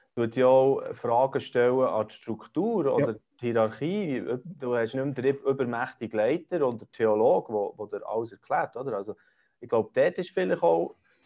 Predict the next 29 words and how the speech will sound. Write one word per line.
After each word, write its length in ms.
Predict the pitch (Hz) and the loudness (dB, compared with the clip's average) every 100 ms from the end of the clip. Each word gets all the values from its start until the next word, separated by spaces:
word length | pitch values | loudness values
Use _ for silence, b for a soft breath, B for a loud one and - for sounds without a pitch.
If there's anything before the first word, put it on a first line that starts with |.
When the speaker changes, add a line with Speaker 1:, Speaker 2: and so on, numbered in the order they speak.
| - | -6
Speaker 1:
so 100 | 147 | -2
ein 60 | |
bisschen 160 | 147 147 | -2 -2
das, 120 | 151 | -2
was 120 | 147 | 0
du 80 | 147 | -2
sagst, 560 | 151 151 147 151 - - _ _ | 2 2 2 0 -6 -18 _ _
wir 180 | - 127 | -12 -8
müssen 340 | 135 135 131 131 | -6 -6 -6 -6
in 80 | |
eine 160 | 131 135 | -4 -2
neue 480 | 143 143 143 135 - 78 | 0 0 -2 -4 -8 -8
Art 440 | 120 135 139 _ | -4 -4 -6 _
von 200 | - 135 | -8 -6
Kirche 300 | - 143 139 | -2 -2 -2
vielleicht 360 | 131 131 131 120 | -4 -4 -4 -6
reinkommen 760 | 131 135 127 135 110 98 101 | -10 -10 -4 -2 0 -2 -8
und, 380 | 98 107 - - _ _ - | -10 -14 -16 -20 _ _ -18
und 260 | 110 - | -18 -14
ganz 320 | 117 117 113 | -10 -10 -10
neue 500 | 120 113 113 113 110 - - | -8 -6 -4 -6 -10 -14 -20
Sachen, 720 | - 113 117 - 117 110 107 _ _ _ _ | -10 -8 -10 -8 -6 -6 -8 _ _ _ _
ja, 280 | 107 123 110 | -6 -6 0
wagen 320 | 110 110 117 131 | 0 0 -2 -4
auszuprobieren. 800 | 135 - 135 139 117 98 92 92 _ _ _ _ _ _ _ - - - - | -6 -6 -6 -2 -2 -2 -4 -8 _ _ _ _ _ _ _ -20 -20 -20 -16
Äh, 100 | 107 | -12
ist 140 | 110 - | -10 -8
das 140 | 127 | -2
auch 400 | 143 147 156 156 | 0 2 0 -2